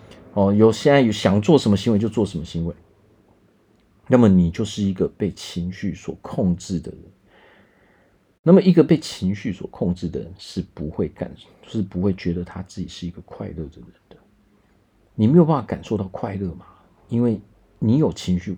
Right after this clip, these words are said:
为什么？因为你是处在愤怒中。何况他有的时候，哦，并不是因为当下的那一件事件让你有所情绪。哦，有的时候当下的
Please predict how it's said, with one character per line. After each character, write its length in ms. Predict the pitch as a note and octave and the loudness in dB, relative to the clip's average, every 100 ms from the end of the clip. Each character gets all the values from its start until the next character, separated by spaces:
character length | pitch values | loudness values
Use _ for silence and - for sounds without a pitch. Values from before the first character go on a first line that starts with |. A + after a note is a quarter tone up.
| - | -12
为 60 | |
什 160 | G#2+ E2 | -12 -12
么？ 60 | - | -8
因 140 | G2+ | -4
为 60 | A2 | 0
你 280 | G2+ E2 D#2 | 0 -2 -6
是 220 | - F#2 | -10 -12
处 280 | - - F3+ | -12 -16 -12
在 220 | F#2 E2+ | -10 -12
愤 580 | - - - A2+ D#2+ E2 | -16 -14 0 0 2 -2
怒 160 | E2+ E2+ E2 - | -2 -4 -8 -12
中。 240 | - D#2+ D#2+ _ _ _ - - - _ | -8 -8 -10 _ _ _ -20 -20 -20 _
何 120 | - C3+ | 4 6
况 220 | F#3 E3 | 8 8
他 160 | E3 | 6
有 320 | D#3+ G#2+ F#2 F#2 | 4 4 4 2
的 160 | G2 | 0
时 460 | G2 - - F#2+ F#2 | -2 -6 -6 -2 -2
候， 360 | F#2+ C3 E2+ - _ _ _ _ _ _ _ | 2 2 2 -4 _ _ _ _ _ _ _
哦， 140 | - E2+ - | -12 -8 4
并 180 | F#3+ C3 | 4 4
不 80 | |
是 120 | C3 D#3 | 0 0
因 80 | |
为 80 | C#3+ | 0
当 300 | C3 A2+ B2+ | 0 -2 -2
下 220 | - C#3+ | -2 0
的 60 | G#2 | 0
那 120 | G#2 | 0
一 60 | G2+ | 0
件 140 | G#2 | -2
事 500 | F#2+ - - - G2+ | -4 -8 -10 -4 -2
件 300 | E2+ A2 E2 | -2 -2 -2
让 220 | G#2 G2+ D#2+ | -2 -4 -4
你 140 | C2 | -6
有 160 | D#2+ E2+ | -8 -6
所 180 | G2+ C#2 | -6 -8
情 300 | - - C#2+ | -10 -14 -14
绪。 240 | - D#2+ - - - - - _ _ _ _ _ _ _ | -12 -14 -14 -20 -20 -20 -20 _ _ _ _ _ _ _
哦， 160 | A#2 A2 | 4 6
有 100 | A#2 | 6
的 100 | B2 | 6
时 100 | G3+ | 6
候 60 | |
当 240 | E3+ D#3+ E3+ | 6 6 4
下 180 | F3+ C#3+ | 4 2
的 220 | A2 | 2